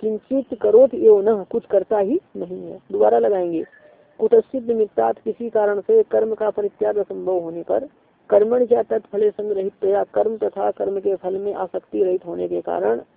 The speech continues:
अपना कोई प्रयोजन न होने से, सह लोक संग्रहार्थम, वह व्यक्ति लोक संग्रह के लिए पहले की तरह कर्मों में प्रवृत्त होने पर भी, पहले की तरह मतलब ज्ञान होने के पहले जैसे कर्म कर रहा था वैसी बाद में भी कर्म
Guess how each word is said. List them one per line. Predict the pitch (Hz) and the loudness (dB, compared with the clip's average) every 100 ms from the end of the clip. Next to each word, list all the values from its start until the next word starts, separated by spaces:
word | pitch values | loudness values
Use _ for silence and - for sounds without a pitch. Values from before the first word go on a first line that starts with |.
| _ _ _ - | _ _ _ -6
अपना | 190 208 214 | -4 -2 -4
कोई | 202 208 196 | -2 -4 -6
प्रयोजन | 190 190 190 262 311 _ 185 | -2 -2 0 -2 -6 _ -6
न | 185 | 0
होने | 226 170 165 160 | 0 0 -2 -4
से, | - 220 185 - _ _ - | 4 4 4 -4 _ _ 0
सह | 208 190 226 220 | 0 2 2 2
लोक | 175 208 - | 4 4 4
संग्रहार्थम, | 220 208 190 175 170 202 214 | 0 0 0 -2 -2 -4 -4
वह | 196 196 | 0 0
व्यक्ति | 190 185 - 202 | 0 -4 -6 -2
लोक | 190 214 | 2 2
संग्रह | - 196 190 190 | 0 -2 0 0
के | 185 | -2
लिए | 180 190 214 - _ _ _ _ | -2 2 2 0 _ _ _ _
पहले | 190 185 220 | 4 6 6
की | 240 233 | 4 2
तरह | 214 214 | 2 2
कर्मों | 208 202 202 208 | 2 -2 -2 -2
में | 202 | -2
प्रवृत्त | 190 185 196 185 | -2 -2 -2 -4
होने | 175 180 | -6 -4
पर | 180 165 | -4 -6
भी, | 160 - _ _ _ _ _ | -8 -14 _ _ _ _ _
पहले | 190 185 226 | 6 8 8
की | 233 | 6
तरह | 226 240 | 4 4
मतलब | 233 233 247 208 | 2 2 0 2
ज्ञान | 208 208 240 226 | 0 2 0 0
होने | 190 214 | 0 2
के | 226 | 2
पहले | - 208 202 233 | 0 2 4 4
जैसे | 233 214 226 | 4 4 4
कर्म | 226 226 220 | 2 -2 -2
कर | 226 | -4
रहा | 226 226 240 | 0 0 2
था | 226 | 2
वैसी | 208 196 214 202 | 2 2 0 2
बाद | 196 202 | 2 2
में | 208 | -2
भी | 185 | -4
कर्म | 185 214 269 | 0 2 2